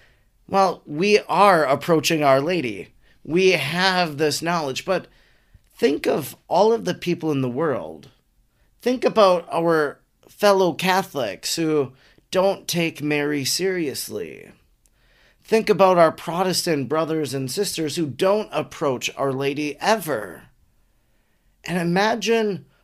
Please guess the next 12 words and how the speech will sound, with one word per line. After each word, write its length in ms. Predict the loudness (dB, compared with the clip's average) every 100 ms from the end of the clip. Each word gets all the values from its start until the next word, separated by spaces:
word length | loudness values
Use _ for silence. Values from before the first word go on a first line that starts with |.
| _
what 300 | 0 0 0
greater 360 | -4 -2 0 -2
blessings 680 | -4 -6 -6 -4 -4 -4
they 120 | -4 -2
would 200 | -2 -6
have 420 | -6 -4 -4 -4
in 120 | -4
their 160 | -4 -6
life 680 | -4 -4 -4 -8 -16 -20 _ _ _ _ -10
if 200 | -10 -4
they 180 | -4
did. 440 | -4 -10 -12 -14